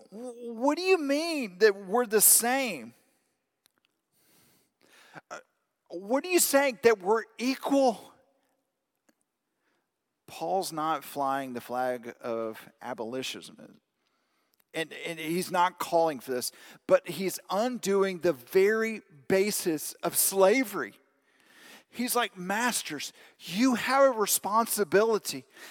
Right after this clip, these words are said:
and there's instructions for how you treat those that are under your care and, and working for you in this way." He says, "You don't really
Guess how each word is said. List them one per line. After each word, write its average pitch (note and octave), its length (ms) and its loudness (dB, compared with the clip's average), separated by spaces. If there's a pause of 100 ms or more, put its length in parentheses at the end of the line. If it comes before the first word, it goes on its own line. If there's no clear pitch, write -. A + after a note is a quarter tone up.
and F#3+ 160 -4
there's A#3 320 6
instructions A#3 720 0
for F#3+ 220 2
how B3 440 2
you A3 260 -4
treat A#3+ 560 -4
those F#3+ 260 4
that E3+ 140 -4
are - 180 -2
under A#3 260 -2
your F#3 220 2
care G#3 400 2
and, F#3 220 -2
and F#3+ 240 -4
working A3+ 480 2
for F3+ 200 -4
you F3 120 -2
in D#3+ 80 -6
this E3 260 -2
way." A3 380 4 (640)
He G#3 100 -4
says, A3+ 400 4 (560)
"You B3+ 380 2 (100)
don't B3 340 2 (140)
really A#3 480 -2